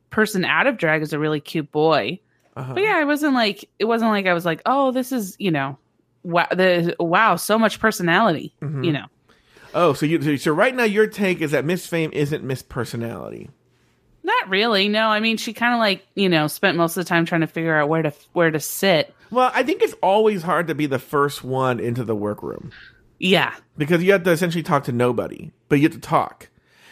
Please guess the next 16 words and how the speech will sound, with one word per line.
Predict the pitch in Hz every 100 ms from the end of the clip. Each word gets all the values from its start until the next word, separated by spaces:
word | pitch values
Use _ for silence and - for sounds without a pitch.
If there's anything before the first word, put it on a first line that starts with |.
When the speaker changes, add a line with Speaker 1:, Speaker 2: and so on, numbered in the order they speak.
| - - _ -
Speaker 2:
Now, | 180 196 190
she's | 185 254 208
wearing | 202 277 415
some | 381 311
sort | 220 254 247 233
of, | 185
like, | 175 160 147 - _ _ _ _ _ _ -
I | 135
don't | 190
know, | 131
it's | 123 117
a | 127
purple | - - 214 220 208 190 185 180 175 - _ 143
bodysuit | 143 165 190 180 - 196 185 185
with, | - 139 127
like, | 131 123